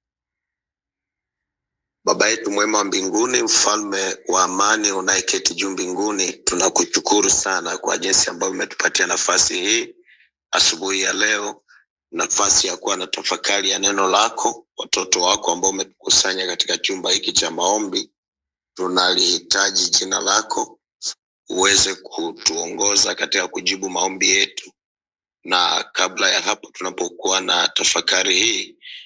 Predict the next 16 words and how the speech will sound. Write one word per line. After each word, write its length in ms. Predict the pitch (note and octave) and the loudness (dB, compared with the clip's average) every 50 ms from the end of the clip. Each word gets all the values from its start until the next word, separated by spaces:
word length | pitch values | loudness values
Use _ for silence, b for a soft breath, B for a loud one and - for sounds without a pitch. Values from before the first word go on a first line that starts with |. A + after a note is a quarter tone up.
| B B _ | B B _
tafadhali 600 | - E2+ E2 - - E2 E2 F2+ F#2 F#2+ F#2 - - | -8 -6 -4 -4 -4 -2 0 2 2 2 2 0 0
katusaidie 920 | - F2+ D#2+ - - - - E2 D#2+ E2 F2 - D#2+ D2+ D#2 - - - | -2 -2 2 2 2 2 2 0 -4 -6 -4 -2 -2 -2 -2 -2 0 2
sawa 240 | - - F#2 F2 - | 2 2 2 2 2
sawa 200 | - - - F#2 | 2 2 0 -4
na 60 | F#2+ | -8
mapenzi 520 | F#2+ F#2 - - F#2 F2+ F#2 F#2 - F#2 | -10 -10 -8 -6 -6 -2 0 0 0 0
yako, 520 | G2 G2 G2+ G2 - - - - - - _ _ _ _ _ _ _ _ _ - | 2 0 0 -2 -4 -8 -10 -10 -12 -14 _ _ _ _ _ _ _ _ _ -6
maana 260 | - F2+ - F#2 F#2 | -4 -2 -2 -2 -2
tumeomba 500 | - - F2 E2+ F2 F#2 F#2+ F#2+ F#2+ F#2+ | -2 -2 -2 0 2 2 2 2 0 0
na 100 | - - | 0 0
kushukuru 560 | - - - - - - A2 A2+ A#2 A2+ A2+ | 2 2 2 2 0 -2 -6 -6 -4 -6 -6
kupitia 380 | - - - - - - F2+ F2+ | -10 -12 -18 -14 -10 -8 -8 -8
jina 260 | F2 F#2 F#2 F#2 F2+ | -8 -8 -6 -4 -4
la 120 | F2+ F2+ | -2 0
Yesu 340 | G2 G#2 F#2+ - - F2 F2 - | 0 2 2 2 0 -2 -4 -4
Kristo. 520 | - G2+ F#2+ - - - - - - | -2 0 2 2 0 -2 -6 -8 -14